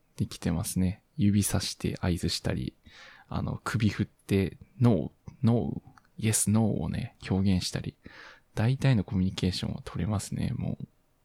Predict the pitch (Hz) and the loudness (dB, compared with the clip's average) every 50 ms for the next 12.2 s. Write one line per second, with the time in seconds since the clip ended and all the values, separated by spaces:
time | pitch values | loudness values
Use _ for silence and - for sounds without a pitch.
0 | _ - - - - - - - - - - - - - - - - - - - | _ -20 -20 -20 -20 -20 -18 -18 -18 -18 -20 -20 -20 -20 -20 -20 -20 -20 -20 -20
1 | _ _ - - 95 90 - - - - - 135 135 160 151 123 107 95 - - | _ _ -4 -2 -2 -2 -2 -4 -2 2 2 4 6 8 8 8 8 8 6 4
2 | 95 92 92 95 95 95 95 - - - - - - 104 - - - 87 - - | 4 6 6 4 4 4 2 2 0 -2 -4 -2 -2 -2 0 -2 -4 -6 -2 2
3 | 101 104 107 107 107 107 - 104 104 - - - - _ - - - - _ - | 4 4 6 4 4 2 2 2 2 0 -2 -8 -14 _ -14 -14 -14 -18 _ -20
4 | - - _ - - - - 101 98 95 92 92 - - 98 90 - - - - | -20 -20 _ -14 -6 -2 0 2 4 4 4 2 2 2 2 2 2 2 -2 -4
5 | - - 104 101 - - - - 156 - - - - - 123 101 95 120 117 107 | -2 0 0 0 0 0 -2 0 0 0 0 2 4 4 4 6 6 6 6 6
6 | 107 98 95 92 - - 104 - 80 82 85 78 80 80 - - - - 139 139 | 6 6 4 2 0 -2 -2 0 0 0 0 0 0 -2 -2 -6 -8 -8 -8 -6
7 | 139 135 135 135 127 - - - - 87 98 104 101 101 - - 104 104 98 - | -6 -8 -8 -10 -12 -14 -12 -4 0 2 4 4 4 4 4 4 4 4 4 4
8 | 95 - - - - - 85 82 69 - - - _ _ _ _ - - _ _ | 2 -2 -2 -2 0 0 0 0 -2 -4 -8 -14 _ _ _ _ -20 -20 _ _
9 | _ _ _ - - - - - - - - _ - - - 117 107 101 98 - | _ _ _ -20 -20 -20 -20 -20 -20 -20 -20 _ -20 -8 -4 -2 0 0 0 0
10 | 98 107 117 123 135 143 143 135 - - 139 135 135 120 - - - 98 98 - | 2 2 4 6 6 6 4 4 4 2 4 4 2 0 -2 -6 -8 -8 -8 -8
11 | - - - 113 127 139 139 151 143 - 147 143 139 139 151 139 - 107 90 92 | -4 0 2 4 4 6 6 4 4 4 6 6 6 6 4 4 4 4 4 4
12 | 82 67 - | 2 0 -2